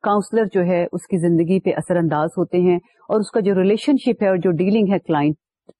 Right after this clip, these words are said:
کے ساتھ ان پر بھی اس کا خاصا اثر ہوتا ہے. اب کاؤنسلر کا کیا کام ہے؟ He should be aware of those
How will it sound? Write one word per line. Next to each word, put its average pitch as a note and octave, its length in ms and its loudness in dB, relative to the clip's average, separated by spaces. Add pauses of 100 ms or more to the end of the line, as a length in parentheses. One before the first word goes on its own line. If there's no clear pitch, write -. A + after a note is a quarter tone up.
(120)
کے F3 140 -4
ساتھ F#3 340 -2 (220)
ان F#3+ 240 0
پر F#3 180 0
بھی F#3+ 160 0
اس - 160 -10
کا G3 160 -2
خاصا E3+ 260 -4 (120)
اثر D3+ 240 -6
ہوتا - 240 -8
ہے. D3 100 -10 (540)
اب D4 200 -2 (140)
کاؤنسلر C4+ 360 0
کا E4 160 0
کیا C4 120 2 (140)
کام A3+ 240 2
ہے؟ A#3 100 0 (140)
He A3+ 160 2
should G3+ 240 -2
be A3 60 -2 (120)
aware F3 400 2
of - 140 -20
those A3 180 -2